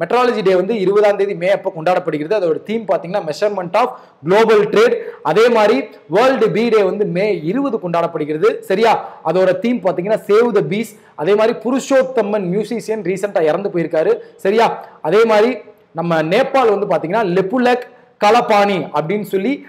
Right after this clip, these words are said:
அந்த ரீஜனை வந்து எங்களோடது அப்படின்னு சொல்லி மேப்ல release பண்ணியிருக்காங்க. அதே மாதிரி ஜே இ மெயின்ஸ்க்கும்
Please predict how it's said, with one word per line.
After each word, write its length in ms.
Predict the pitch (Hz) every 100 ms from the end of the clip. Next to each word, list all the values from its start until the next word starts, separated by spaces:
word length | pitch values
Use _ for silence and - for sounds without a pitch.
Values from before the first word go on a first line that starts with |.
| -
அந்த 260 | 165 170 165
ரீஜனை 340 | 226 214 202
வந்து 220 | 190 240
எங்களோடது 460 | 196 185 202 196 185 156
அப்படின்னு 160 | 175
சொல்லி 200 | 180 180
மேப்ல 340 | 185 180 170 175
release 360 | 170 185 -
பண்ணியிருக்காங்க. 480 | 170 156 160 170 214 - -
அதே 240 | 143 160 214
மாதிரி 220 | 214 208
ஜே 240 | 143 208 254
இ 360 | 240 226 208
மெயின்ஸ்க்கும் 680 | 170 185 208 202 - 214